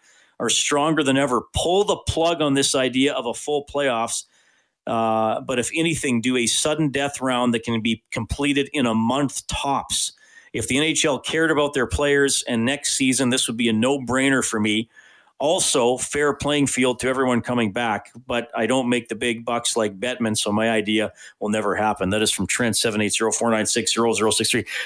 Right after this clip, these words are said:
Trent, you're not the only person I've heard that from. I, I mean, I've, I've heard that from other people saying, "Is it, is it worth it to finish the season?" Now, the N H L has decided it is because over a billion dollars at stake. Um, but it's interesting. A lot of fans are, are, are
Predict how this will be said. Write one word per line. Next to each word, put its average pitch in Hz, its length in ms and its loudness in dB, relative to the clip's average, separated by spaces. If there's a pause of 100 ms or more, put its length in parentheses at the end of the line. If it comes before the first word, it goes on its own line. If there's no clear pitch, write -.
Trent, 214 320 2
you're 190 80 4
not 214 160 2
the 196 100 0
only 196 160 4
person 185 320 2
I've 143 100 0
heard 175 180 2
that 135 160 0
from. 95 340 -4 (120)
I, 151 440 -4
I 131 140 0
mean, 143 160 4
I've, 139 200 -2
I've 135 200 0
heard 156 200 0
that 160 200 2
from 151 160 0
other 156 160 2
people 147 520 0 (720)
saying, 147 480 0
"Is 165 220 0
it, 185 160 0 (680)
is 151 200 -2
it 170 120 0
worth 156 440 0
it 147 120 -4
to 139 80 -2
finish 135 340 -2
the 123 100 -2
season?" 110 380 0
Now, 147 220 -2
the 165 100 2
N 196 60 2
H 196 180 0
L 180 140 2
has 160 80 2
decided 147 420 0
it 127 100 0
is 120 280 0
because 117 500 -4 (160)
over 127 280 0
a 113 40 0
billion 117 320 0
dollars 113 340 0
at 95 100 -4
stake. - 360 -6 (540)
Um, 113 560 2
but 123 200 -2
it's 151 220 -2
interesting. 160 360 0
A 139 40 2
lot 135 200 2
of 127 60 -2
fans 139 420 2
are, 117 300 0
are, 127 160 0
are 127 220 0